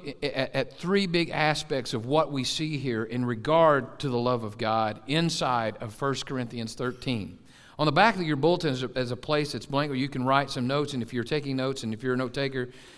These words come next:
then I, I, I wanna share a couple things with you as we begin. These three things are, are, are,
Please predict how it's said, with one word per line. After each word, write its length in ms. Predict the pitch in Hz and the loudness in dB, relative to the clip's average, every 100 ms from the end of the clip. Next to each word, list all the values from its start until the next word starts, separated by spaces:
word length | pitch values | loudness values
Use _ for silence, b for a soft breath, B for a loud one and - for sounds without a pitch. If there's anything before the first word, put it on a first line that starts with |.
| B B | B B
then 160 | 131 143 | 2 4
I, 80 | 143 | 2
I, 260 | 139 139 139 | 0 -2 0
I 40 | 143 | 0
wanna 420 | 151 147 120 117 | 2 2 0 -2
share 240 | - 156 139 | -2 2 2
a 60 | |
couple 280 | - 147 139 | 0 -4 -4
things 240 | 131 135 131 | -2 -2 0
with 180 | 139 | -2
you 80 | 127 | -2
as 120 | 120 | -2
we 80 | 127 | -2
begin. 420 | 113 123 135 110 107 B B B | -2 -2 -2 -4 -8 B B B
These 200 | 147 190 | 0 2
three 180 | 190 180 | 2 2
things 340 | 180 175 151 | 4 2 2
are, 280 | 139 131 139 - | 0 -2 -4 -2
are, 220 | 135 127 | -2 0
are, 200 | 135 131 | 0 -2